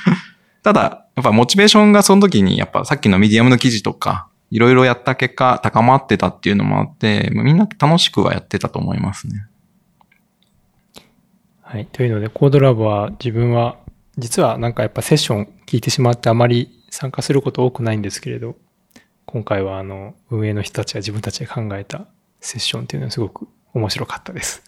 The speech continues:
Speaker 1: いや、良かったです。
Speaker 2: という感想です。
Speaker 1: なんか、ちゃんとハマってくれて嬉しいですっていう。
Speaker 2: <laughs> 結構みんな、あの、あ、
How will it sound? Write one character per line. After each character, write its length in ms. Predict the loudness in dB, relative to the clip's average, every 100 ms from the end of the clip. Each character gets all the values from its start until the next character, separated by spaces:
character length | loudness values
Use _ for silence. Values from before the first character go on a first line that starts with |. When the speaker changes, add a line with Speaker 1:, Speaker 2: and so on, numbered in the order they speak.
| -6
Speaker 1:
い 40 |
や、 160 | -4 -2
良 100 | -2
か 100 | -4
っ 60 | -6
た 140 | -10
で 140 | -10
す。 160 | -12 -8
Speaker 2:
と 80 | -6
い 100 | -4
う 40 |
感 180 | -6 -8
想 0 |
で 60 | -8
す。 0 |
Speaker 1:
な 80 | -8
ん 40 |
か、 40 | -2
ち 80 | 2
ゃ 40 |
ん 40 | 2
と 60 |
ハ 120 | 4 6
マ 120 | 4
っ 80 | 2
て 100 | 2
く 80 |
れ 80 | 2
て 100 | 4
嬉 220 | 4 6
し 100 | 4
い 20 | 4
で 100 | 4
す 80 |
っ 40 | 4
て 60 |
い 80 | 4
う。 40 | 4
Speaker 2:
<laughs> 340 | 0 0 -2 -2 _ _ -20 _ _ _ _ -14 -14 -14 -14 -10 -10 -12 -20 -20 -20 -18 -14 -14
結 100 | -4
構 100 | 0
み 120 | 2
ん 20 |
な、 240 | 4 2 2
あ 100 | 0
の、 560 | 0 -2 -2 -2 -4 -10 _ _
あ、 160 | -8